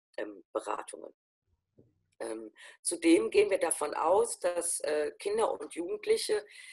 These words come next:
dieses Konfliktverhalten hauptsächlich deswegen zeigen, weil etwas innerhalb der Beziehung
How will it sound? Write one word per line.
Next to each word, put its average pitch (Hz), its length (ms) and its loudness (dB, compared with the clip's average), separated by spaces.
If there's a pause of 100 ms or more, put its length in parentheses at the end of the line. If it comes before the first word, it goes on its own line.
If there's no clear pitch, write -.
(160)
dieses 175 760 2
Konfliktverhalten - 1200 -4
hauptsächlich - 640 -6
deswegen 160 540 -2
zeigen, - 560 -2 (300)
weil 156 100 0
etwas 175 280 0
innerhalb 180 440 0
der 156 80 0
Beziehung - 800 -4